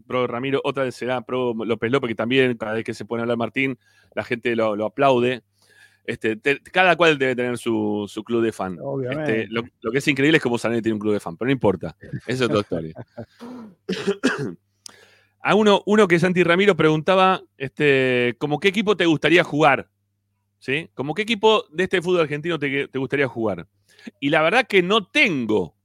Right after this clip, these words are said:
Speaker 1: ¿sí? Ahí está, apareció, mirá, ahí está Lucas, mirá. Hola. ¿Eh?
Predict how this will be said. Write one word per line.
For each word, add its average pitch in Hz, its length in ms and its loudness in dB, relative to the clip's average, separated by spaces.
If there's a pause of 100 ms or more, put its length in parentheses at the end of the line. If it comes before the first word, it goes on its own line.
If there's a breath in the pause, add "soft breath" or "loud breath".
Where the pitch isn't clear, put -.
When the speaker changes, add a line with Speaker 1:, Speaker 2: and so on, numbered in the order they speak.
(160)
Speaker 1:
¿sí? 151 320 -4
Ahí 185 100 4
está, 175 200 4
apareció, 156 320 0
mirá, 139 120 0
ahí 120 60 -2
está 123 140 -2
Lucas, 104 260 -2
mirá. 95 260 -10 (120)
Hola. 110 640 0 (580)
¿Eh? 147 280 -6